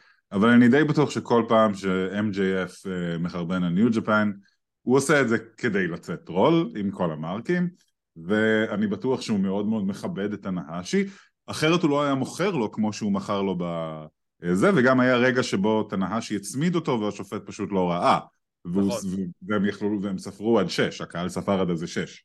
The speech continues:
Speaker 1: כן? יעני, אז ב-, ברמת העיקרון, לפי הנרטיב ש-M J F סיפר לנו בזירה,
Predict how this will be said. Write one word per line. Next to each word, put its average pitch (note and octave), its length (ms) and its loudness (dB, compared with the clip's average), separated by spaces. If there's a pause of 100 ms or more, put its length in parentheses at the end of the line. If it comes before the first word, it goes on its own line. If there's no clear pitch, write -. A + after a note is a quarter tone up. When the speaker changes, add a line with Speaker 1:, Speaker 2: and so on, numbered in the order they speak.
Speaker 1:
כן? E2+ 140 -8 (580)
יעני, G2+ 480 4
אז G2 220 0
ב-, A#2 300 4
ברמת C3 400 4
העיקרון, C3+ 580 2 (160)
לפי A2+ 280 0
הנרטיב C3 500 4 (100)
ש-M G#2 400 -2
J C3 220 4
F - 20 -2
סיפר B2 280 -4
לנו B2+ 240 0
בזירה, C3 400 0